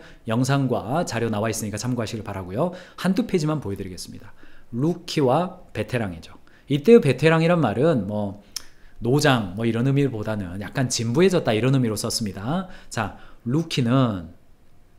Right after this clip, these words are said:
배낭여행자, 수렵채집자, 부리를 걷는 자, 개척자 마인드를 갖는데요. 반대로 베테랑은 안전지대에 머물러 있으면서 관리자, 지역 가이드, 마라톤 주자,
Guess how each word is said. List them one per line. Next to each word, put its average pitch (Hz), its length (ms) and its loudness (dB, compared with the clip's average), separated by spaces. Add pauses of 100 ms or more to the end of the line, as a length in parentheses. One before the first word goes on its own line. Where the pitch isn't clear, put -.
(160)
배낭여행자, 117 1080 0 (680)
수렵채집자, 175 1160 -2 (540)
부리를 165 400 4
걷는 120 320 2
자, 139 500 -6 (280)
개척자 - 640 -2
마인드를 110 340 0
갖는데요. 90 440 -8 (400)
반대로 110 580 -2 (160)
베테랑은 123 560 2
안전지대에 131 600 2
머물러 110 340 2
있으면서 120 640 -2 (240)
관리자, 113 680 0 (180)
지역 113 340 -2
가이드, 120 500 -2 (220)
마라톤 135 460 -2
주자, 98 320 -8